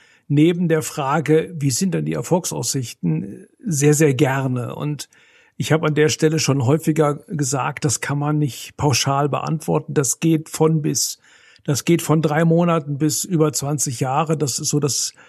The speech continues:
zeitliche Volumen unserer Fälle, die wir bearbeitet haben. Also eine sehr, sehr lange Zeitspanne. Und man weiß nicht, wo der Fall desjenigen, der vor einem sitzt, einzuordnen ist. Hier war es aber so, dass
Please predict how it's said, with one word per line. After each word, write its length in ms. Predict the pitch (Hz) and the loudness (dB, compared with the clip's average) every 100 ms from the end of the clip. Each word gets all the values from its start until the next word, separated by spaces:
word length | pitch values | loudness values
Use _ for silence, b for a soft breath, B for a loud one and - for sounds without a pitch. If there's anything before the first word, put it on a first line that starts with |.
| b b | b b
zeitliche 640 | - 147 185 185 139 139 | -4 0 0 0 0 2
Volumen 520 | 131 139 147 196 165 160 | 4 4 4 4 0 -2
unserer 460 | 185 160 156 139 | -2 0 0 -2
Fälle, 320 | 117 143 170 | -2 -2 0
die 180 | 147 143 | -2 -2
wir 120 | 143 | -2
bearbeitet 800 | 135 131 - 147 165 175 160 151 | -2 -4 -4 -6 -4 -4 -4 -6
haben. 280 | 143 147 147 | -6 -4 -4
Also 220 | 143 135 | -4 -2
eine 120 | 135 | 0
sehr, 240 | 135 135 156 | 2 4 4
sehr 140 | 156 | 4
lange 320 | 143 135 143 | 2 0 -2
Zeitspanne. 680 | - 135 151 - - 160 170 B B B B B | -4 -4 -4 -2 0 0 0 B B B B B
Und 100 | 151 | 2
man 160 | 147 135 | 2 4
weiß 260 | 139 156 | 2 2
nicht, 220 | 165 123 | 2 2
wo 80 | 156 | 4
der 160 | 156 156 | 4 2
Fall 500 | - 139 160 165 170 | 0 2 2 2 -2
desjenigen, 580 | 147 151 - 160 156 143 | -2 0 2 2 2 2
der 200 | 147 - 175 | 0 0 -6
vor 260 | - 175 | -2 0
einem 240 | 151 160 151 | 0 -2 -2
sitzt, 300 | 147 151 - | -2 -4 -4
einzuordnen 960 | 151 170 - 147 - 127 127 127 127 | -4 -2 0 -2 -2 -4 -4 -4 -4
ist. 420 | 175 190 - - b b b b b b b b | 0 0 -2 -6 b b b b b b b b
Hier 280 | - 170 233 | 2 4 6
war 200 | 196 185 | 2 0
es 100 | - | -2
aber 220 | 180 170 | -2 -2
so, 240 | 143 156 | -2 -4
dass 500 | 165 160 - - - | -2 -2 -2 -4 -6